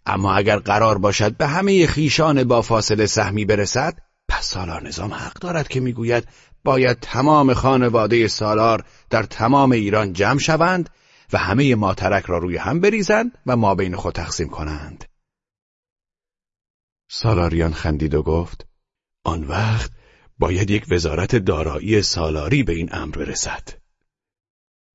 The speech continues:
مگر می‌شد این حرفها را علنی زد؟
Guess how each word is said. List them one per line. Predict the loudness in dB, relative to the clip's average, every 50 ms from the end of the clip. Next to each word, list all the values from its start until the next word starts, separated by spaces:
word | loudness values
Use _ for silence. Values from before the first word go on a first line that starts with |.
| _ _ _ _ _ _ _ _ _ _ _ _ _ _ _ _ _ _ -8
مگر | -6 -4 -4 -4 -4 -4
می‌شد | -4 -4 -4 -4 -6 -6 -6
این | -6 -6
حرفها | -6 -6 -8 -8 -8 -8 -8 -8
را | -8 -10
علنی | -12 -12 -14 -14 -14 -14 -14
زد؟ | -14 -12 -12 -14 -16 -18 -20 -20 -20